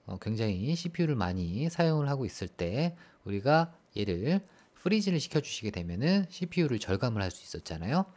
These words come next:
자, 우클릭을 통해서 자, 이쪽에 보시면 프리즈 트랙이 있죠. 좋아요. 그리고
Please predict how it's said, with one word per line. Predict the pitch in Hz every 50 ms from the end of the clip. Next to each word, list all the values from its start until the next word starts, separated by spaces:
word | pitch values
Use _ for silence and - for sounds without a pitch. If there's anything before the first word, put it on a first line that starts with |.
| - _ _ _ _
자, | - - - 87 87 -
우클릭을 | 104 110 - - 190 190 180 185
통해서 | 185 170 170 165 156 - 120 98 104 139 185 208 208 - - _ _ _ _ -
자, | - 98
이쪽에 | 92 - - 95 90
보시면 | 82 87 - - 135 156 156 139 -
프리즈 | - 185 208 214 160 -
트랙이 | - - 110 98 -
있죠. | - - - - - - 98 123 151 - _ _ _ _ _ _ _ _ _ _ _ _ _ _ _ _ _ _ _ _ _ _ _ _ _ _ _ _ _ _ _ _ _ _ _ _ _ _ _ _ _ _ -
좋아요. | - 185 180 170 151 147
그리고 | 135 156 165 165 160 151 120 131 175 202 185